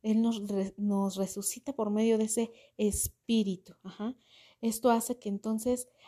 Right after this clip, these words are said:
haya una reconciliación entre el hombre y Dios. Dice que el alma razona y el espíritu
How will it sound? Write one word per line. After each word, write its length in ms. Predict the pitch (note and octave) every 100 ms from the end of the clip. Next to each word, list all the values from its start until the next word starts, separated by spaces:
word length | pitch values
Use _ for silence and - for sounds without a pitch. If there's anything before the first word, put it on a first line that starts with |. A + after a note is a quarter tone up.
| _
haya 220 | G#3+ A#3
una 200 | A#3+ A#3
reconciliación 1500 | A3+ G#3 G3 G3 F#3+ F3+ - G3+ G3+ G3 - - A#3 B3+ D4+
entre 340 | A3 G#3 G3+ F#3+
el 180 | G3+ G#3
hombre 440 | A#3+ B3+ C4+ E4+ _ _ _ _ _
y 160 | - G3+
Dios. 520 | G3+ G3 F3+ F3 - _ - - -
Dice 320 | G#3+ C4 B3+
que 200 | A3 -
el 260 | G#3 G#3 A3
alma 340 | A#3+ B3+ C4
razona 760 | C4 G#3 - - B3 B3+ B3+ C#4 _ _
y 220 | - G3+
el 120 | G3 G3
espíritu 960 | G3 - _ C#4+ D4+ C4+ - A3 A3